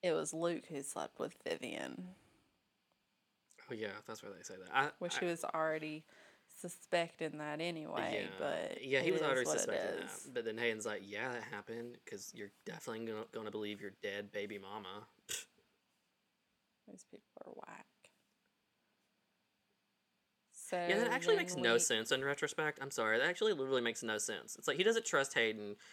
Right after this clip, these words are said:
Speaker 2: He knows that she's whack, but, but then the second that she's like, "Yeah, he che-, she cheated on you," he's like, "I totally believe you."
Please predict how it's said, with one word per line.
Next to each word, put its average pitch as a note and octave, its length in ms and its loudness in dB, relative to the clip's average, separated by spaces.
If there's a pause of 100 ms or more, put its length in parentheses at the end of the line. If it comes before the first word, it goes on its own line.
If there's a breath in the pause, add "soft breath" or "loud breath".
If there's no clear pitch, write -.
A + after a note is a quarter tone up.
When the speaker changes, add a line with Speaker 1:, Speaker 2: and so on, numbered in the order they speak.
Speaker 2:
He C3 80 -6
knows C#3+ 300 2
that D3 120 -4
she's B2 180 -4
whack, G2+ 340 0
but, - 100 -12 (320 loud breath)
but A2+ 140 -4
then A#2+ 100 -2
the A2 80 -4
second C#3 380 2
that B2+ 160 -4
she's A#2+ 200 -4
like, G#2+ 200 -2
"Yeah, G#2 280 -6
he A#2 140 -8
che-, - 320 -8
she - 280 -4
cheated A#2 240 -2
on G#2 100 -4
you," G2 100 -6
he's A2+ 120 -6
like, G#2 220 -6
"I - 140 -14
totally A2+ 300 -12
believe G2+ 280 -16
you." F2+ 260 -20